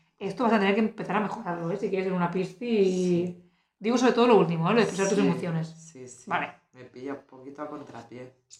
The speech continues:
Speaker 1: Vale. Eres intuitiva, ¿eh? Con talento artístico, como ya hemos dicho. Yo me
Speaker 2: No,
Speaker 1: tiraría.
Speaker 2: tengo una intuición
Speaker 1: Acuérdate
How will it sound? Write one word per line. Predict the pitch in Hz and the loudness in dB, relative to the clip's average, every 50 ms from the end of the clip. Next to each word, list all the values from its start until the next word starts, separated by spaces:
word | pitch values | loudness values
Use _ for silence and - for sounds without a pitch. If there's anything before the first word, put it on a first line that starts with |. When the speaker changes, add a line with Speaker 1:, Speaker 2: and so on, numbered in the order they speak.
| _ - | _ -20
Speaker 1:
Vale. | 196 208 180 170 165 151 - 156 - - _ _ _ _ - _ _ _ _ _ - | -10 -4 0 2 2 2 0 -4 -12 -16 _ _ _ _ -20 _ _ _ _ _ -6
Eres | 240 247 254 302 311 | -2 0 0 2 0
intuitiva, | 285 - - 170 160 190 180 165 160 165 175 | -2 -2 -4 -4 -2 -2 0 2 2 4 4
¿eh? | 220 285 - | 4 4 2
Con | - 240 262 | 0 0 4
talento | 247 202 202 202 233 | 4 4 4 4 2
artístico, | 214 - 214 196 226 254 277 269 - | 0 0 0 0 0 -2 -2 -4 -4
como | - 214 202 196 190 | -2 -2 2 4 4
ya | 185 190 | 6 6
hemos | 196 214 196 165 | 6 6 4 4
dicho. | 160 165 165 - 196 | 2 -2 -4 -2 -4
Yo | 196 165 226 | 0 2 2
me | 247 339 | 4 4
Speaker 2:
No, | |
Speaker 1:
tiraría. | 349 269 226 185 180 185 185 185 | 4 4 4 6 4 4 2 2
Speaker 2:
tengo | - 135 - 139 | 0 -2 -6 -6
una | 139 143 | -6 -6
intuición | 143 - - - - - 226 226 | -8 -6 -8 -8 -6 -2 0 0
Speaker 1:
Acuérdate | 165 - 262 269 269 302 311 302 - 294 | 4 6 6 6 8 6 4 2 2 2